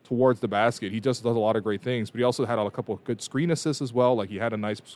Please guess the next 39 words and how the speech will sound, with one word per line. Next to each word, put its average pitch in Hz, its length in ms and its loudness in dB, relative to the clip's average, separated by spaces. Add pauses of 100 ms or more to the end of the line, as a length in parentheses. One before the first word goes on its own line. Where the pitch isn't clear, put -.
(140)
uh, 92 160 -8
play 107 280 0
where 101 300 0 (460)
Kelly 139 240 4
had 120 100 0
the 117 80 0
ball 113 220 6
at 107 40 0
the 104 60 -6
top, 104 360 2 (120)
and, 98 560 -4
um, 90 400 -6
Scottie 117 360 0
was 110 200 0
on 113 180 0
the 104 80 -2
wing, 104 440 0 (460)
and 101 320 -2
he 123 100 -2
came 131 260 -2
up 120 140 0
to 110 160 -2
receive 107 320 -4
the 135 80 2
ball, 107 300 6
but 107 120 -2
instead 110 360 -2
he 104 120 -2
stopped, 113 400 0
set 113 200 -2
a, 107 260 0
a 107 80 -6
screen 135 420 -6
for 107 360 -2
Agbaji 104 840 0 (460)
cutting 127 280 2
downhill, 123 600 4 (380)
and, 127 380 4
uh, 110 340 6